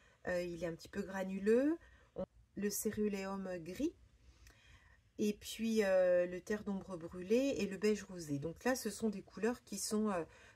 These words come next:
pas perlescentes, donc qui ne brillent pas forcément. Et ensuite, on a les couleurs perlescentes, donc quatre couleurs.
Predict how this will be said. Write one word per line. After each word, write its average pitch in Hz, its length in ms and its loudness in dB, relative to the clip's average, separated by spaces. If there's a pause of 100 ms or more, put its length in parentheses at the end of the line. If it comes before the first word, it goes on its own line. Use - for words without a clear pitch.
pas 208 120 8
perlescentes, 202 580 2
donc 165 140 -10
qui - 160 0
ne 202 100 8
brillent 220 320 2
pas 196 220 6
forcément. 196 580 0 (2000)
Et 226 80 12
ensuite, 262 380 6
on 233 140 4
a 190 80 2
les 185 120 -4
couleurs 302 320 2
perlescentes, 226 680 0
donc 196 160 -2 (120)
quatre 330 360 0
couleurs. 190 600 2